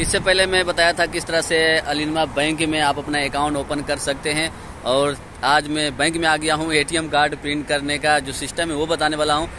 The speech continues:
इस वीडियो को लास्ट तक देखें ताकि आपको सही जानकारी, बरोबर जानकारी मिल सके और अपने हाथों से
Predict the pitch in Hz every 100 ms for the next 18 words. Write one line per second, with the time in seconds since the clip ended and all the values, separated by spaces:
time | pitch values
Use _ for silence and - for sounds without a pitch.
0 | - - 170 - 185 190 185 156 165 185
1 | 160 160 170 156 147 151 135 147 - 139
2 | 147 143 143 147 139 131 135 135 135 131
3 | 139 156 - - - 127 170 - 165 175
4 | 156 151 156 143 143 165 160 175 170